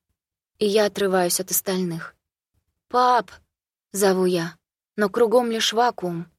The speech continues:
вмиг всасывающий мой голос. В одиночестве я опускаюсь за стол,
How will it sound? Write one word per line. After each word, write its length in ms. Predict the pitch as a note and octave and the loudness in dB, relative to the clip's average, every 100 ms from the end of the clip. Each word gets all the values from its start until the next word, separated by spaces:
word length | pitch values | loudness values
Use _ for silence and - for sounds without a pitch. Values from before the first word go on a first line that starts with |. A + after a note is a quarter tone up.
| _ - | _ -10
вмиг 380 | F#3 G3+ A#3 - | 0 0 0 -2
всасывающий 760 | - G#3+ - F#3 F#3 - F3+ | 0 0 -2 -2 0 0 -2
мой 180 | F3+ F3+ | -2 -2
голос. 540 | F#3 F3 E3+ E3+ - _ _ _ _ _ _ _ _ _ | 0 -2 -2 -8 -10 _ _ _ _ _ _ _ _ _
В 60 | F#3+ | -2
одиночестве 640 | F#3 G3 G#3+ G#3 - G3 | 2 4 2 -2 -4 0
я 160 | G3 F#3+ | 2 0
опускаюсь 560 | F#3 F#3+ - G#3 G3+ | 0 -4 -2 0 0
за 160 | F#3+ F#3+ | 2 0
стол, 380 | F#3+ - A#3 | -2 0 -2